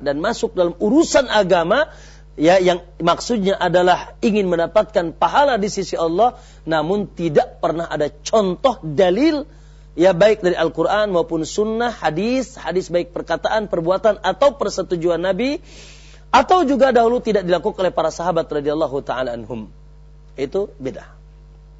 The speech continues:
Maka standar beribadah kita, ma-, maka ibadah kita ketika tidak ada, ya, tuntunan itu, maka disebut bid'ah. Masyaallah muslimin rahimakumullah, para ulama, sedikit lagi, membagikan bid'ah kepada ada bid'ah i'tiqadiyah, bahkan bisa kufriyah.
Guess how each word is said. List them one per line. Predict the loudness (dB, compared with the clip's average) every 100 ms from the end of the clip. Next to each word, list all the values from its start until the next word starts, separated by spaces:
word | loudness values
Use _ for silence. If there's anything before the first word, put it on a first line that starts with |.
| -20
Maka | -14 -6 -6
standar | -2 0 2 2 0
beribadah | -6 -6 -2 -2 -2
kita, | 0 2 2 -2 -20 -20 -20 -20 -20 -10
ma-, | -6 0 2
maka | 2 0 2
ibadah | 4 4 4
kita | 2 0
ketika | 0 0 0 0
tidak | 0 2
ada, | 4 4 4 -4 -20 -8
ya, | -2 0
tuntunan | 0 0 0 0
itu, | -2 -2
maka | 0 0
disebut | -2 0 0 0
bid'ah. | -2 -2 -6 -14 -20 -20 -20 -20 -20 -20 -8 2
Masyaallah | 4 6 4
muslimin | 4 2 0
rahimakumullah, | 0 -2 -2 -2 0
para | 2 4
ulama, | 4 4 4 0 -4
sedikit | -12 -8 -4 -2
lagi, | 0 0 -2 -6 -20 -20 -6 2
membagikan | 4 4 2 2 2 2
bid'ah | 0 0 -2
kepada | 0 0 2 2 0
ada | 2 2
bid'ah | 0 -2 -2 -2
i'tiqadiyah, | -2 -4 0 0 4 2 2 2 2 2 0
bahkan | 0 0 0 -2 -2
bisa | -2 -4
kufriyah. | -4 -8 -6 -10 -10 -16